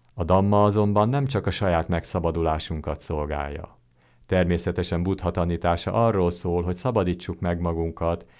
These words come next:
de ugyanakkor másokat is segítsünk megszabadulni. A Dhamma szolgálat révén erre lehetőségünk nyílik. Arra törekszenek, hogy megszabaduljanak a szenvedéstől,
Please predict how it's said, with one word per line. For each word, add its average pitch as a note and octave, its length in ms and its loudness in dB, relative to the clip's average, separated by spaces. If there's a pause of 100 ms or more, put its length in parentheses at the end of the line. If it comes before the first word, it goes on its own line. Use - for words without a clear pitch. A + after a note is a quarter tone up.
(160)
de F#2 200 2
ugyanakkor G2 520 0
másokat G#2+ 520 -2
is E2+ 120 -4
segítsünk D#2+ 560 -6
megszabadulni. D2+ 880 -6 (480)
A F2 100 -10
Dhamma F2+ 340 2
szolgálat F#2 680 2
révén F2+ 520 0
erre A2+ 260 0
lehetőségünk D#2 880 -4
nyílik. D2+ 560 -10 (680)
Arra G2 360 6
törekszenek, G2+ 760 0
hogy G#2+ 160 -4
megszabaduljanak F2+ 800 0
a E2 60 -4
szenvedéstől, E2+ 1000 -2